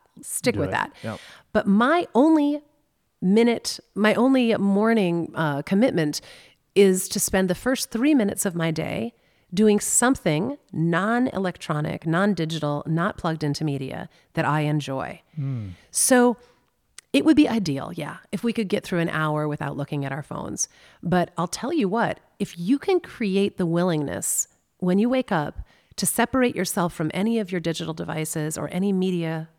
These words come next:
Speaker 1: creating devices for three minutes and see what happens,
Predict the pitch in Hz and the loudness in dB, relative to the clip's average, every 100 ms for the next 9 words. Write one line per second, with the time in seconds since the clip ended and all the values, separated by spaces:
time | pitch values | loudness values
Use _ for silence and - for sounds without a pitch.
0 | _ _ - 160 147 139 156 170 85 - | _ _ -8 -6 -6 -8 -10 -10 -10 -10
1 | 190 - - - _ _ _ - 202 - | -8 -10 -14 -20 _ _ _ -6 -6 -6
2 | - 233 269 220 151 - - - - _ | -4 0 2 0 -2 -6 -6 -6 -10 _
3 | _ _ _ _ _ _ _ _ - 190 | _ _ _ _ _ _ _ _ -4 0
4 | 170 - 233 220 170 165 - - 202 - | 2 0 0 -2 -2 -6 -8 -12 -10 -12